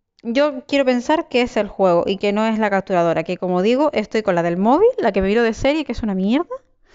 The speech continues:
Porque no tiene ni cámara ni nada. Me estoy descargando un montón de capturadoras y no me funciona ninguna. De verdad que no lo entiendo.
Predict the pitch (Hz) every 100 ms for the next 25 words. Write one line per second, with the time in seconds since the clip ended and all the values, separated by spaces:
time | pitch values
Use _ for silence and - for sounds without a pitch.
0 | - - - 226 233 233 254 233 208 185
1 | - 302 359 370 381 247 220 214 202 170
2 | 175 196 269 285 285 247 214 208 208 269
3 | 254 240 196 220 233 330 466 - - _
4 | _ _ _ _ _ _ _ _ _ 233
5 | 262 254 240 294 262 214 190 185 190 _
6 | _ _ _ _ _ _ _ _ _ _
7 | _ _ _ _ _ _ _ _ _ _
8 | _ _ _ _ _ _ 220 233 202 240
9 | 269 247 226 240 233